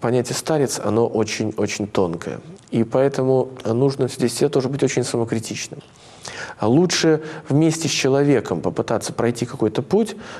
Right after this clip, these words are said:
э, ведя его к чему-то, чем просто давать готовые советы, действительно направо и налево, распоряжаясь человеческими судьбами, человеческими душами. А лучше быть, э, наверное, не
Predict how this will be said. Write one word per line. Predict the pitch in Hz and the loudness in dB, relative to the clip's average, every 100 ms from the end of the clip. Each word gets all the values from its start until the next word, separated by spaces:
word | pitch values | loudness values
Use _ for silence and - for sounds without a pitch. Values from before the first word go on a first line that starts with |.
| - - | -8 0
э, | 110 101 | 2 4
ведя | 131 131 123 | 2 4 4
его | 95 90 | 4 2
к | - | 0
чему-то, | - 104 90 87 | -2 0 0 -2
чем | - 170 170 | 2 2 2
просто | 160 - 156 160 - | 2 2 2 2 -2
давать | 107 104 131 135 | 0 2 2 0
готовые | 135 107 - 123 110 | 0 -2 2 2 2
советы, | - 110 131 156 135 | 0 0 4 2 2
действительно | 104 - 110 107 | -4 -2 -2 0
направо | 123 113 | 2 2
и | 110 | 2
налево, | 110 131 117 | 4 4 4
распоряжаясь | 104 98 104 117 113 | 2 0 2 2 2
человеческими | - 104 - - 101 87 - - | 0 0 -2 -6 -6 -6 -10 -14
судьбами, | - - 131 101 98 | -4 0 2 2 2
человеческими | 104 104 - 101 92 | 0 0 -4 -2 0
душами. | - - - - - - - - - - - | 0 -4 -10 -14 -20 -20 -18 -16 -16 -12 -2
А | 95 | 2
лучше | 127 160 - | 2 2 0
быть, | 139 147 151 | 2 2 2
э, | 240 110 104 107 104 98 - - - - 110 | 0 2 4 4 2 2 0 -2 -2 -2 0
наверное, | 107 123 104 107 | 2 2 2 0
не | 107 117 117 | 2 4 4